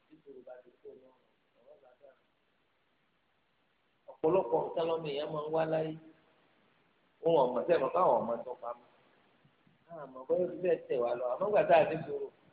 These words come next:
Gbogbo wa lọ́dún gbọ́rọ̀, á lọ làjẹ́.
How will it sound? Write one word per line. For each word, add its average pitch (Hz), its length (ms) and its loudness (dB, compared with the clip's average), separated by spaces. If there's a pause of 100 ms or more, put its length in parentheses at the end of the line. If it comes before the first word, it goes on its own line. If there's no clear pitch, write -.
(1900)
Gbogbo 135 400 -4
wa 131 180 6
lọ́dún 127 360 2
gbọ́rọ̀, 117 340 2 (140)
á 117 120 -10
lọ 107 140 -4
làjẹ́. 92 340 -16